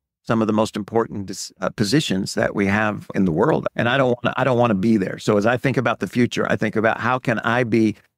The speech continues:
that eighty-year-old who is involved and engaged, but fulfilling the role that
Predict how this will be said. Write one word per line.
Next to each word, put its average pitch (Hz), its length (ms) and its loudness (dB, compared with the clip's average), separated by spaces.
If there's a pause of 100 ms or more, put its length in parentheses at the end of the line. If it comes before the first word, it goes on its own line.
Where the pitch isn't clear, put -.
(100)
that 110 220 2
eighty-year-old 117 1000 2 (300)
who 120 540 2
is 104 380 0 (640)
involved 143 720 2
and 113 80 2
engaged, 127 880 2
but 120 240 -2
fulfilling 147 600 0
the 113 100 2
role 117 640 4 (240)
that 113 320 -2